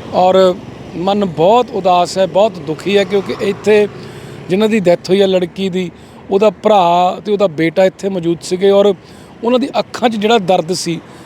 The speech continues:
ਜਾਂ ਉਹਨਾਂ ਦਾ ਜਿਹੜਾ ਦਿਲ ਘਟਦਾ ਪਿਆ ਸੀ ਜਾਂ ਜਿਹੜੇ ਉਹ ਰੋਂਦੇ ਬਿਲਕਦੇ ਪਏ ਸੀ, ਉਹ ਦੇਖ ਕੇ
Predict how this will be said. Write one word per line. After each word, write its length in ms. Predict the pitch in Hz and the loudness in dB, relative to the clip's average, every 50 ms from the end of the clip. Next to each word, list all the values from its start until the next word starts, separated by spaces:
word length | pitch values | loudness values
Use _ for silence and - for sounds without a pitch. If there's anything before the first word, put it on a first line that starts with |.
| - - - | -16 -6 0
ਜਾਂ 100 | 202 233 | 0 2
ਉਹਨਾਂ 140 | 226 240 | 2 0
ਦਾ 80 | 226 233 | -2 -2
ਜਿਹੜਾ 160 | 233 240 254 | 0 0 0
ਦਿਲ 280 | 220 175 185 202 233 254 | 2 2 2 2 2 2
ਘਟਦਾ 520 | 226 - - - 302 277 - 185 190 185 | -2 -4 -4 -4 -2 -2 0 0 2 2
ਪਿਆ 240 | 180 165 185 180 170 | 2 2 2 2 0
ਸੀ 220 | 160 - 165 165 - - - - - - - - - - | 0 -2 -4 -8 -8 -10 -14 -16 -16 -18 -18 -16 -8 -2
ਜਾਂ 80 | 214 233 | 0 2
ਜਿਹੜੇ 180 | 220 233 233 277 | 2 2 0 2
ਉਹ 120 | 277 269 | 0 2
ਰੋਂਦੇ 380 | 240 214 202 208 208 202 247 247 | 2 2 0 0 2 2 2 2
ਬਿਲਕਦੇ 420 | 208 226 214 - - 214 190 214 | 2 0 -2 -2 -2 -2 -4 -4
ਪਏ 180 | 190 190 208 196 | -2 0 -2 -2
ਸੀ, 160 | 156 - 233 | -2 -2 -4
ਉਹ 60 | 233 | -2
ਦੇਖ 240 | 185 196 208 202 190 - - | 0 0 0 0 0 -2 0
ਕੇ 240 | 226 226 233 240 | 4 4 4 2